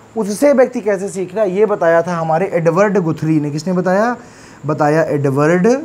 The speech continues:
गुथरी। याद रखिएगा, सिद्धांत बहुत पूछा जाता है कि स्थानापन्न का सिद्धांत या transfer का सिद्धांत, transfer कैसे होता है। एक जो ज्ञान है वो एक प्रकार का ज्ञान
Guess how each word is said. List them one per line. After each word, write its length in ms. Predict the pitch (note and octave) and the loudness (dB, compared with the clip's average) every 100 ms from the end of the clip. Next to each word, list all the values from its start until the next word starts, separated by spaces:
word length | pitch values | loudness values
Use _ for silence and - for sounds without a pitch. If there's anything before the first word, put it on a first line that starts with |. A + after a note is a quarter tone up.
| - - - - - - - - - - - - - - - - - B2 | -10 -20 -20 -20 -20 -20 -20 -20 -20 -20 -20 -20 -20 -20 -20 -20 -10 -2
गुथरी। 680 | D3+ D3 F#3 G#3+ G3 B2 G2 - - - - - - - - B2+ | -2 2 2 2 0 -4 -10 -20 -20 -20 -20 -20 -20 -20 -16 0
याद 260 | D3+ E3 | 2 4
रखिएगा, 400 | E3+ E3 G#3 G#3 | 2 -2 -4 -4
सिद्धांत 480 | G#3 F#3+ C#3+ D#3 E3+ | -4 -6 -4 -4 -2
बहुत 240 | D#3 E3+ E3+ | -2 -4 -4
पूछा 240 | E3 G3 | -2 0
जाता 280 | G3 F#3+ G3+ | 0 0 2
है 140 | F#3 | 0
कि 180 | F3+ F3+ | 0 -4
स्थानापन्न 640 | E3+ F3 F3+ G3 F#3+ F#3+ | -2 0 2 2 2 -4
का 120 | F3+ F#3+ | -4 -4
सिद्धांत 440 | F#3 D#3 F3+ F#3+ | -4 -2 -2 0
या 80 | G3 | -2
transfer 640 | F3+ E3+ F3 - - A#3 | 0 -2 -2 -2 0 2
का 140 | G3+ F3+ | 2 0
सिद्धांत, 460 | E3 D3+ E3+ E3+ - - - | 0 -2 -2 -2 -8 -20 -2
transfer 460 | F#3+ F3+ F3 - - | 2 2 0 0 2
कैसे 280 | G#3+ G3 F#3+ | 2 2 2
होता 260 | D#3+ D#3+ | 2 0
है। 220 | C3 A#2+ A#2 - - - | -2 -4 -10 -20 -2 4
एक 380 | G#3+ G#3+ G3 | 4 4 -2
जो 200 | F3 E3+ | -2 -2
ज्ञान 260 | D3+ D#3 D#3 | 2 2 2
है 240 | C#3+ G3 | -2 -4
वो 280 | A#3 G#3+ F#3 C#3 D3+ | -2 -2 -4 -6 -4
एक 200 | F#3 F#3 | -4 -2
प्रकार 320 | F3 C#3+ D3+ | -6 -2 -2
का 140 | C#3+ C#3 | -2 -4
ज्ञान 360 | D3 F#3 B3 | 0 -2 -2